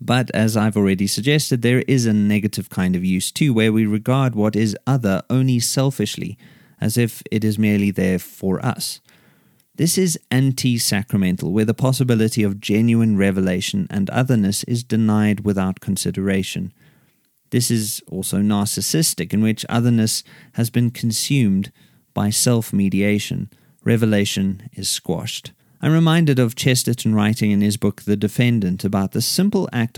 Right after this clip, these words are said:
of turning a beggar from the door, and how after doing this one cannot in the end pretend to know all the stories the beggar might have narrated.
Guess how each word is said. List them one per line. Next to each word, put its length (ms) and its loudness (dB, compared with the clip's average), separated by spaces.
of 300 -4
turning 640 0
a 80 -2
beggar 480 0
from 320 -2
the 140 -2
door, 280 0
and 120 -2
how 240 0
after 320 -2
doing 360 0
this 200 -2
one 180 0
cannot 460 -2
in 160 0
the 140 0
end 280 0
pretend 540 2
to 120 2
know 240 4
all 320 2
the 80 2
stories 460 2
the 80 0
beggar 260 2
might 280 2
have 120 -4
narrated. 580 0